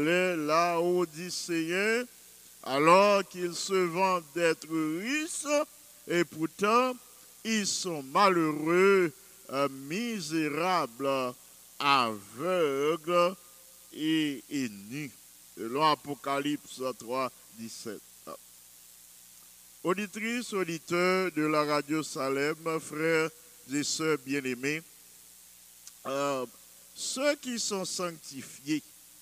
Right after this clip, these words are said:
un chrétien, euh, qui est sanctifié, euh, il reconnaît la faiblesse.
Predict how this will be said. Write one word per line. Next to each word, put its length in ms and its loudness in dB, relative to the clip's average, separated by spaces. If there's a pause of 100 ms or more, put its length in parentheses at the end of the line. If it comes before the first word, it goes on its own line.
(840)
un 140 4
chrétien, 760 0 (180)
euh, 140 0
qui 200 -12
est 40 -10
sanctifié, 1000 -6 (1700)
euh, 260 -4
il 120 -2
reconnaît 840 2 (120)
la 140 0
faiblesse. 720 -4